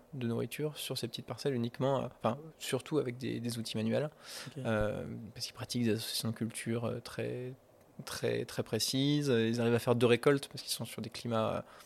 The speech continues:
Speaker 1: beaucoup plus chauds et dans des endroits très arrosés. Donc, euh, voilà, il y a, il y a une, une énorme ressource en eau, euh, et, et de la, de la température.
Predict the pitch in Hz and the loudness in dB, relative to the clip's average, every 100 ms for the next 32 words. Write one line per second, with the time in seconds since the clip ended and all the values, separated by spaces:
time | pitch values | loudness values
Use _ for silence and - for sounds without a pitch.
0 | - - - 117 117 - 123 - 131 131 | -20 -20 -8 -6 -6 -6 -2 2 6 8
1 | 135 107 104 107 110 107 107 113 110 - | 8 4 -2 -2 -2 0 2 2 2 0
2 | 117 113 120 139 127 113 120 - - - | 2 4 2 2 -2 -6 -8 -10 -16 -18
3 | - 123 - - 53 120 110 95 101 110 | -10 -6 -6 -6 -8 -8 -8 -8 -10 -10
4 | 131 117 110 110 110 123 - 107 110 120 | -2 2 4 4 0 -4 -4 0 2 2
5 | 120 120 107 117 117 117 - 113 107 - | 2 0 -2 -4 -6 -8 -6 -4 -4 -6
6 | 127 143 147 - - 117 107 107 107 117 | -8 -10 -14 -16 -6 -2 0 0 0 -4
7 | 110 113 107 - 147 | -4 -2 -4 -4 -6